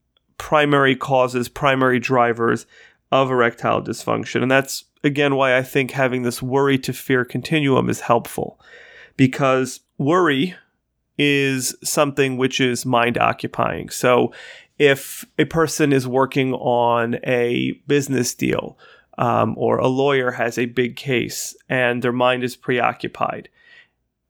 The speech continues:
they may really only be experiencing worry, or that worry may come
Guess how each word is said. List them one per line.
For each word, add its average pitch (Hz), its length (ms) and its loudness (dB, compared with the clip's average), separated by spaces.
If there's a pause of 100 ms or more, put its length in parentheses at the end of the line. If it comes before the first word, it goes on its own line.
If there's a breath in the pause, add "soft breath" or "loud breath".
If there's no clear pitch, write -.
(160)
they 160 260 -2
may 147 600 0 (500)
really 143 240 0
only 139 200 0
be 131 160 0
experiencing 123 680 -4
worry, 151 360 0
or 147 180 0
that 127 200 2
worry 135 300 2
may 123 220 2
come 123 480 0